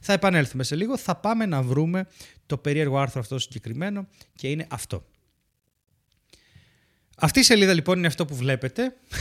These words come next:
<laughs> Είναι μια σελίδα, Χάρη, που μας λέει ότι τα περιστέρια δεν είναι πραγματικά. <laughs>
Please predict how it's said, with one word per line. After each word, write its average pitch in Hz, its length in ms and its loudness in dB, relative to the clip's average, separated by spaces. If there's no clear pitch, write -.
<laughs> - 440 -12
Είναι 151 160 -2
μια 165 160 4
σελίδα, 143 380 0
Χάρη, 160 340 0
που - 120 -10
μας 127 180 -4
λέει 160 200 -2
ότι 156 220 -4
τα 131 120 -6
περιστέρια 165 680 -4
δεν 95 500 -4
είναι 208 300 6
πραγματικά. 170 840 4
<laughs> 151 200 0